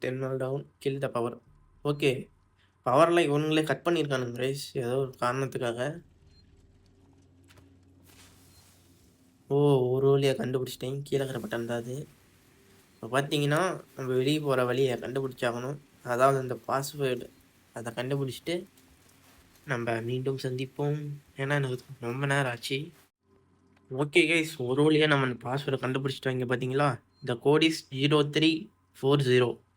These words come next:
இதுதான். ரொம்ப நேரமா நான் தொடங்கிட்டு இருந்தேன், கிட்டத்தட்ட ஒரு த்ரீ மினிட்ஸா. அதுக்கப்புறம் தான் ஞாபகம் வந்துச்சு. நான் இதெல்லாம் தான் இருந்தது.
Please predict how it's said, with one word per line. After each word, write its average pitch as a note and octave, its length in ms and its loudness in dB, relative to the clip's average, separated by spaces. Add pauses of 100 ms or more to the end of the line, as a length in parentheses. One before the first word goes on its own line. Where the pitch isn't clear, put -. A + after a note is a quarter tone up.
(460)
இதுதான். C#3 460 2 (320)
ரொம்ப C#3 160 4
நேரமா D#3+ 220 8
நான் D#3 120 2
தொடங்கிட்டு C3+ 400 2
இருந்தேன், C3+ 320 0
கிட்டத்தட்ட C#3 400 2
ஒரு C3+ 240 4
த்ரீ C#3 120 8
மினிட்ஸா. C#3 440 4 (840)
அதுக்கப்புறம் C#3+ 480 6
தான் C#3 120 8
ஞாபகம் B2+ 380 6
வந்துச்சு. A#2+ 240 0 (2000)
நான் B2 160 -2
இதெல்லாம் B2 240 2
தான் C3 100 4
இருந்தது. B2 420 0